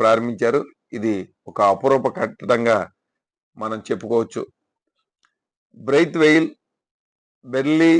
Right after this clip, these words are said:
జెస్సప్ కన్‌స్ట్రక్షన్ కంపెనీ ఆధ్వర్యంలో ఈ నిర్మాణం చేశారు. కింద వంతెన దిగువ భాగాన రైలు,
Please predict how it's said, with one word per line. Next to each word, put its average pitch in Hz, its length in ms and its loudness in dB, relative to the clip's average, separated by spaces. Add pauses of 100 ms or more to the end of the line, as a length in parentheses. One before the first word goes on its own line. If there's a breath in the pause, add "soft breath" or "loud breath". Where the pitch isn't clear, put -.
(180)
జెస్సప్ 127 420 0
కన్‌స్ట్రక్షన్ 139 560 -4
కంపెనీ 123 340 0 (1800)
ఆధ్వర్యంలో 123 480 -2
ఈ 117 140 -2
నిర్మాణం 117 420 -2 (280)
చేశారు. 127 400 0 (1120)
కింద 131 180 -6 (180)
వంతెన 135 320 -2
దిగువ 127 300 2
భాగాన 117 340 2 (720)
రైలు, 120 340 -2